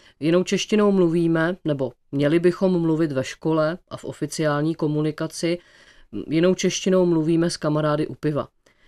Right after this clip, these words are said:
Nejsou tedy jazykové prostředky správné a nesprávné, ale jazykové prostředky užité vhodně nebo nevhodně vzhledem ke komunikační situaci.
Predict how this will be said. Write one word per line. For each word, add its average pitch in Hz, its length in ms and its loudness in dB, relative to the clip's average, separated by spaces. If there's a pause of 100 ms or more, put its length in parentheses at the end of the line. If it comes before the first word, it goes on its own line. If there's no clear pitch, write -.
(500)
Nejsou 175 460 2
tedy 214 220 2
jazykové 185 460 2
prostředky 180 500 -4
správné 151 640 -2
a - 100 -8
nesprávné, 143 960 -2 (160)
ale 139 160 -2
jazykové 165 480 0
prostředky 170 600 -4
užité 175 400 -2
vhodně 147 680 -4
nebo 147 220 -2
nevhodně 147 580 -2
vzhledem 139 420 -2
ke 151 120 -6
komunikační 135 640 -4
situaci. 131 640 -8